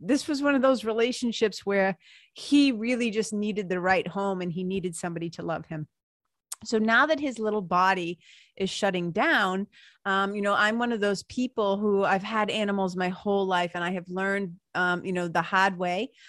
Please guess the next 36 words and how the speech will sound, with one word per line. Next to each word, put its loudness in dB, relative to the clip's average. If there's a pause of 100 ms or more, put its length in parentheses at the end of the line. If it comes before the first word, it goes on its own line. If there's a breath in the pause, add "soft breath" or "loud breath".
(200 soft breath)
uh, 2
from -2
watching, 0
right, 2
uh, 4
and 0
learning. 2 (640)
But 4
I 8
always 2
say 4
I, 0
I 0
will -2
not, 2
out 2
of -4
selfishness, -6 (400 soft breath)
um, -2
keep -2
him 0
here 0 (300)
any 2
longer 0
than -2
he's -4
supposed -4
to -8
be -6
here. -8 (360 soft breath)
I 2
have 4
no 4
interest, -2
um, -2
in, -4